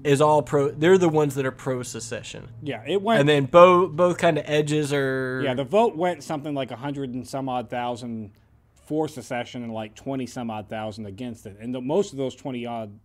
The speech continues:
Speaker 2: thousand were on the eastern part of the state.
Speaker 1: Okay, so yeah, so basically, Vir-, I mean, Virginia's a pretty mixed bag here. There, there's a lot of
Speaker 2: Tennessee.
Speaker 1: people for,
Speaker 2: Tennessee.
Speaker 1: a lot of
Speaker 2: Tennessee.
Speaker 1: This is Tennessee now?
Speaker 2: Tennessee.
Speaker 1: Oh.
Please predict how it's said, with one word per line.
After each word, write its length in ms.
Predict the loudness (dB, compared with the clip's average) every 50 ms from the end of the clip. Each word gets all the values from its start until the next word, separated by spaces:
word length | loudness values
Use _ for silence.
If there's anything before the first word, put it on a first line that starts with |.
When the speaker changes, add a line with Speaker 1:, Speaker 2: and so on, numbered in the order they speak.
| _ _
Speaker 2:
thousand 400 | -10 -8 -8 -8 -8 -10 -12 -12
were 160 | -10 -12 -12
on 200 | -10 -10 -10 -10
the 80 | -12 -12 -14
eastern 280 | -16 -16 -16 -18 -18 -16
part 220 | -14 -16 -16 -16
of 60 | -16
the 80 | -20 -20
state. 280 | -20 -20 -20 -20 -20 _ _
Speaker 1:
Okay, 460 | -8 -6 -6 -6 -4 -6 -8 -8 -8
so 160 | -8 -6 -4 -2
yeah, 220 | 0 0 0 0
so 140 | 0 -2 -2
basically, 480 | 0 0 0 0 -2 -6 -4 -4 -4
Vir-, 180 | -4 -4 -8 -6
I 80 | -4 -4
mean, 220 | -4 -4 -6 -6 -10
Virginia's 460 | -10 -8 -6 -6 -4 -2 -4 -2 -2
a 80 | -4 -6
pretty 320 | -6 -6 -4 -4 -4 -4
mixed 340 | -4 -4 -4 -6 -8 -8 _
bag 300 | -2 -2 0 0 -2 -4
here. 220 | -6 -10 -10 -8 -6
There, 520 | -4 -2 -2 -2 -2 -2 -4 -6 -8 -8
there's 300 | -8 -8 -8 -8 -8 -8
a 80 | -8 -6
lot 240 | -4 -2 0 2 2 0
of 60 | 0
Speaker 2:
Tennessee. 100 | -2 -4
Speaker 1:
people 200 | -4 -4 -4 -8
for, 120 | -6 -4 -2
Speaker 2:
Tennessee. 180 | -2 0 0
Speaker 1:
a 40 | 0
lot 160 | -2 -2 -2
of 100 | -4 -8 _ _ _ _ _
Speaker 2:
Tennessee. 300 | -14 -14 -14 -16 -12 0
Speaker 1:
This 160 | 2 2 2 2
is 100 | -2 0
Tennessee 440 | 0 0 0 0 -2 -4 -4 -2
now? 160 | -2 -2 -2 -2
Speaker 2:
Tennessee. 160 | -2 -2 0
Speaker 1:
Oh. 280 | 0 0 0 -2 -6